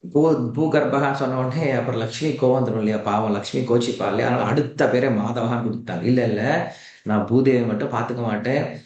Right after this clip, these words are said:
நான் லக்ஷ்மியும் நல்லா பார்த்துப்பேன்" அப்படின்னு சொல்லி பேர் கொடுக்குறாங்க. என்ன பேரு? மாதவகா அப்படின்னு பேர் கொடுக்குறாங்க.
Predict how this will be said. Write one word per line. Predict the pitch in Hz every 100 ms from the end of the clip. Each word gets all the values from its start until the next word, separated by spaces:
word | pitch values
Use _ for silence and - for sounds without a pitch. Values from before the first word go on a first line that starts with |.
| _
நான் | - 104 104
லக்ஷ்மியும் | 95 90 - 135 160
நல்லா | 127 117 120
பார்த்துப்பேன்" | 98 104 110 - 107 - -
அப்படின்னு | 101 95 120
சொல்லி | 107 101
பேர் | 98 107 104
கொடுக்குறாங்க. | 95 92 82 - - -
என்ன | 104 123
பேரு? | 117 101
மாதவகா | 98 101 101 101 90 117 104
அப்படின்னு | - 104
பேர் | 120 95 -
கொடுக்குறாங்க. | - - -